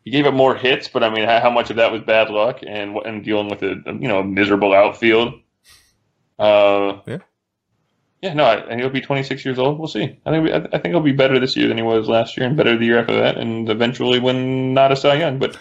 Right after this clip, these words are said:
Speaker 1: you know, at least get some votes.
Speaker 2: That's what we say every year with Trevor Bauer. It's, he's only twenty-six. Every time we talk about him, he's not, like, an over-the-hill thirty-year-old already.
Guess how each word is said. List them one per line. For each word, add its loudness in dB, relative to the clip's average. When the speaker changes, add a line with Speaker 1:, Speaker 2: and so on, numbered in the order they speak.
Speaker 1:
you -8
know, -4
at -4
least 2
get -6
some -8
votes. -2
Speaker 2:
That's 0
what 0
we 0
say 0
every 0
year -2
with -6
Trevor -4
Bauer. -4
It's, -12
he's -8
only 0
twenty-six. -6
Every -4
time -6
we -6
talk -2
about -8
him, -16
he's -12
not, -6
like, -12
an -12
over-the-hill -4
thirty-year-old -6
already. -10